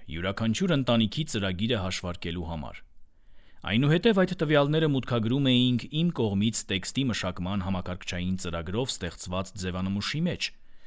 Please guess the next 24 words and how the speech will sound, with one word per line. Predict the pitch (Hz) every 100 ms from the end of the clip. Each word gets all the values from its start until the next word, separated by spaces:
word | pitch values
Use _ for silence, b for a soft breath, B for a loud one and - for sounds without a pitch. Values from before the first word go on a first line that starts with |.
| B B
Այնուհետև | B 101 131 165 240 175
մեքենագրում | 131 117 113 107 107 175
էինք | 196 196 214 202
և | 120 123
հանձնում | 90 95 90 82 110 156
մեր | 135 120
գործակալներին | 107 92 - 85 82 80 78 95 160 - B B
հաճախորդների | 113 - 104 98 90 - 85 135 151
տուն | 104 123
տանելու | 143 90 82 78 80
համար։ | 76 - - - - - - - - - -
Ամբողջ | 110 120 220 -
օրը | 165 185
լսվում | 156 131 - 123 143
էր | 139
կետացանցային | 120 110 104 98 95 92 90 101
տպիչի | 107 95 90 - 98
ձայնը, | 95 117 156 107 57 - - -
դուք | 82 92 -
հիշում | - 104 - 147
եք | 85
դրանք, | 67 65 67
այնպես | 58 - 85
չէ՞։ | - 151